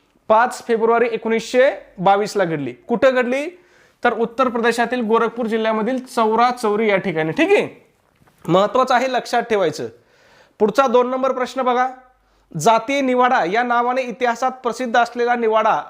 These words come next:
रॅमसे मॅकडोनाल्ड यांनी केव्हा जाहीर केला? काय विचारलंय? जातीय निवाडा कधी जाहीर केला असं विचारलंय. मग हा कधी जाहीर केला होता?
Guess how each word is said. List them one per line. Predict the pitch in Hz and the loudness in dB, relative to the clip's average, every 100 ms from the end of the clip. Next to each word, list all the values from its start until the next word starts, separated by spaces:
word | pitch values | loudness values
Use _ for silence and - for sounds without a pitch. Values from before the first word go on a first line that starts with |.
| 185 | -2
रॅमसे | 196 214 214 - 262 | 0 0 -4 -4 -2
मॅकडोनाल्ड | 233 226 214 233 190 160 | 0 0 0 0 0 0
यांनी | 196 214 | -2 -2
केव्हा | 226 226 214 214 | -4 0 2 2
जाहीर | 202 196 | 0 -2
केला? | 175 160 131 | -2 -2 -4
काय | - - 233 | -4 0 0
विचारलंय? | 233 240 240 262 262 _ _ _ _ _ _ - 165 | 0 0 2 -2 -4 _ _ _ _ _ _ -12 0
जातीय | 208 214 240 262 | 2 2 0 0
निवाडा | 247 240 240 | 2 2 0
कधी | 240 240 226 226 | 0 -2 -2 -2
जाहीर | 226 214 | -2 -2
केला | 233 220 | -2 -2
असं | 214 233 | -2 -4
विचारलंय. | 220 208 185 180 | -4 -4 -2 -2
मग | |
हा | 185 | -2
कधी | 220 247 233 | -2 0 0
जाहीर | 247 262 | 0 -2
केला | 262 247 | -2 -2
होता? | 247 247 254 | 0 0 0